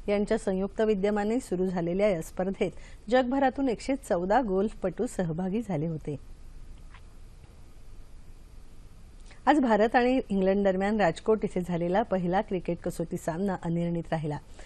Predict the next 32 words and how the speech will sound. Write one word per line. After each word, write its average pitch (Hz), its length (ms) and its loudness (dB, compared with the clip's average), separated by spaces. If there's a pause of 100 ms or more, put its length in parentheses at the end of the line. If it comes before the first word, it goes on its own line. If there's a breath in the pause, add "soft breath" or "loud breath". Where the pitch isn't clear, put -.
(240 loud breath)
सामन्यात 247 320 8
आज 302 140 6
अखेरच्या 202 420 2
दिवशी 233 300 -2
इंग्लंडने 196 400 0
तीन 190 320 0
बाद 180 140 2
दोनशे 175 380 -2
साठ 202 260 2
धावांवर 170 480 -2
डाव 175 300 0
घोषित 151 340 -4 (100)
केला. 143 200 -2 (760 loud breath)
भारतासमोर 277 600 4
विजयासाठी 185 600 0
तीनशे 190 360 -2
दहा 180 300 2
धावांचं 170 540 0
आव्हान 160 360 2
होतं, 151 220 -4 (380 soft breath)
मात्र 254 240 0
दुसऱ्या 202 440 2
डावात 208 260 4
भारताची 175 600 -2
सुरुवात 185 420 0
डळमळीत 170 580 0
झाली. 147 220 -4 (600 soft breath)
गौतम 294 340 6
गंभीर 285 280 6
शून्यावर 208 520 2
बाद 160 300 -2
झाला. 156 200 -2